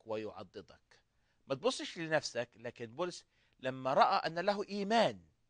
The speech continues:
قال له: "قم، قم و-، ومنتصبا"، فوثب. اتغيرت حياته من حياة الشلل والعجز إلى إنسان بيمشي كويس. لو أنت حاسس نفسك مقعد ومهزوم من الخطية ومش قادر،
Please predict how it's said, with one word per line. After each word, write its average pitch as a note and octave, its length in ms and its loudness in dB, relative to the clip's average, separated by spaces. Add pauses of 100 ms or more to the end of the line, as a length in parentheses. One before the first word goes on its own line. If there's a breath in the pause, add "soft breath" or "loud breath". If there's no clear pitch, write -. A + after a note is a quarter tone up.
(140)
قال B2 200 -2
له: B2 140 -2 (360)
"قم، D3 300 6 (800)
قم G3 280 6
و-، C3 140 -2 (100)
ومنتصبا"، A2 880 -4 (180)
فوثب. E3 440 10 (580)
اتغيرت A3+ 440 8
حياته F#3+ 480 6
من A#2 280 -14 (100)
حياة F#3 300 0
الشلل G#3+ 440 2
والعجز C3 600 2 (400)
إلى A#2+ 180 -6
إنسان C3 560 0
بيمشي A#2 380 -8
كويس. - 460 -12 (920)
لو A2 120 0
أنت C#3+ 120 -2
حاسس F3+ 280 2
نفسك - 460 2 (100)
مقعد F#3+ 580 6 (240)
ومهزوم G#2+ 680 -2
من A#3 60 -4
الخطية G3 680 0
ومش D#3+ 220 -6
قادر، G#3 500 6